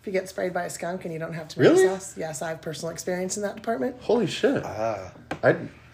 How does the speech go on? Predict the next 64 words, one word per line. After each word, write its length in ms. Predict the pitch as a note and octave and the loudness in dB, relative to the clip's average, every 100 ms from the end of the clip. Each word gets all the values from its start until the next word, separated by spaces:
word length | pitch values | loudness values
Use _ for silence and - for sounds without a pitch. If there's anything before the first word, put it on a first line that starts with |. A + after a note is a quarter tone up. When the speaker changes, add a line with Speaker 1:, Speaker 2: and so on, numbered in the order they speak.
| - | -8
Speaker 2:
yeah. 360 | A2+ - A#3+ C#3 | -6 2 4 10
Speaker 1:
Well, 140 | A3+ | 10
guy, 280 | - A#3 G4+ | 10 8 8
you 160 | D4 A3 | 8 8
know, 140 | G3 | 8
you 100 | F#3+ | 8
gotta 200 | G3+ G#3 | 8 6
use 180 | A3 A3+ | 4 0
what 120 | A3+ | -2
you 60 | E3+ | 0
have, 340 | A#3+ A#3+ F3+ | 0 4 4
you 60 | D#3+ | 6
Speaker 2:
I 20 | |
heard 200 | F#3 C4 | 8 8
Speaker 1:
know? 60 | F#3 | 8
Speaker 2:
mm, 260 | C#3+ C3+ | 6 4
Speaker 3:
Yeah. 80 | - | 6
Speaker 2:
uh, 260 | A#2+ A2+ G#2+ | 8 8 8
oatmeal. 640 | B2 D3 G#2 F#2+ F2 F#2 - | 6 4 4 0 -2 -4 -8
Does 200 | A2+ G#2+ | -4 0
that 200 | A2 A2+ | 2 2
work? 140 | C3+ F#3+ | 4 8
Speaker 1:
Well, 80 | G3 | 8
I 40 | |
didn't 140 | G3 F#3 | 8 4
have 140 | G3 | 4
that. 320 | G3 G3 E3 E3+ | 4 4 4 4
All 80 | |
I 60 | A3 | 6
Speaker 2:
No? 60 | G3 | 6
Speaker 1:
had 100 | F3+ | 4
was 120 | F3 | 2
ketchup, 280 | - F#3+ G#3+ | 2 4 6
Speaker 2:
Ketchup? 140 | F3+ G3+ | 8 8
Speaker 1:
Heinz 120 | A3+ | 8
ketchup 260 | A#3+ B3 - | 8 6 6
Speaker 2:
Fuck 40 | - | 6
Speaker 1:
in 40 | |
the 80 | F#3+ | 6
Speaker 2:
it, 40 | F#3 | 6
dude. 100 | - | 6
Speaker 1:
refrigerator. 360 | G#3+ - B2+ | 6 6 8
Speaker 2:
Use 60 | - | 8
what 180 | E3 D#3+ | 8 8
you 80 | - | 8
got, 280 | - E3+ A2 | 10 8 8
man. 280 | G#2+ G#2 G3+ A#4+ - - - | 4 4 6 4 2 -8 4
And 140 | D#3 E3 | 6 8
uh, 40 | |
Speaker 3:
I 40 | D#3+ | 8
Speaker 2:
the 60 | - | 8
Speaker 3:
didn't 220 | D#3 D3 | 10 12
Speaker 2:
last 260 | E3+ G3 | 12 10
Speaker 3:
know 60 | - | 6
that. 60 | F3 | 4
Speaker 2:
one 180 | D#3+ D#3+ | 4 4
that 120 | D3+ | 6
I 80 | C#3+ | 6
have 460 | C3 A#2+ A#2+ A#2+ - | 6 6 6 2 2
is, 460 | A2 G#2+ G#2+ G#2+ - - - - - - | 4 6 4 -2 -12 -20 -20 -20 -16 -2
uh, 680 | G#2 G2 G2 G2 F#2+ G2 - - - - _ _ - _ - C3+ A2+ | 2 4 6 6 6 4 2 -12 -20 -20 _ _ -20 _ -10 -8 4
digging 400 | D#3 E3+ G3+ G3 | 8 8 6 4
to 140 | F3 | 2
Chi-, 300 | C3+ - D#3 | 2 2 2